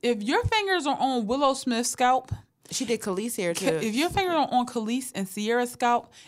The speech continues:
Speaker 1: and fucking Ava DuVernay, I'm not expecting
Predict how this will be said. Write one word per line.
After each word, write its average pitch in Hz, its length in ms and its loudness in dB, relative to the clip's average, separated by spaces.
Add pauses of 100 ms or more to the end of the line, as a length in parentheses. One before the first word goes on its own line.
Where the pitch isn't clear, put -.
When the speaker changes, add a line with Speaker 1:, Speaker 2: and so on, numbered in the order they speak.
(140)
Speaker 1:
and 202 140 -6
fucking 285 360 0
Ava 240 280 0
DuVernay, 247 560 0 (680)
I'm 392 160 6
not 427 240 4
expecting 330 920 0